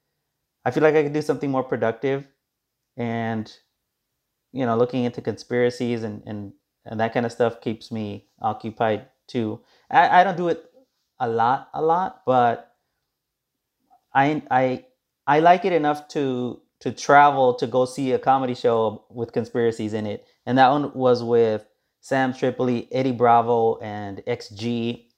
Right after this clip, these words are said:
And it was, it was kinda like an open table where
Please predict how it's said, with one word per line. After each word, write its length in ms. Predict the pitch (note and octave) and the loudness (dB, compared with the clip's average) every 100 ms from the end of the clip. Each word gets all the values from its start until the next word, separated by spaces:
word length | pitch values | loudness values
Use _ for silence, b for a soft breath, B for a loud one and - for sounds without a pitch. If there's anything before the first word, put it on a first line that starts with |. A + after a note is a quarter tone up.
| _ _ _ _ _ _ _ _ - B2 | _ _ _ _ _ _ _ _ -14 -8
And 380 | A2+ A2+ A2 - | -4 -4 -6 -4
it 80 | |
was, 320 | B2 B2 - - | -4 -4 -8 -6
it 60 | B2 | -4
was 120 | B2 | 0
kinda 160 | C#3 C3+ | 0 2
like 140 | B2 | 2
an 80 | A#2+ | 2
open 220 | B2 B2+ | 2 0
table 500 | - B2+ A#2+ B2 A#2+ | -2 -4 0 4 4
where 220 | A2+ G#2 | 2 -2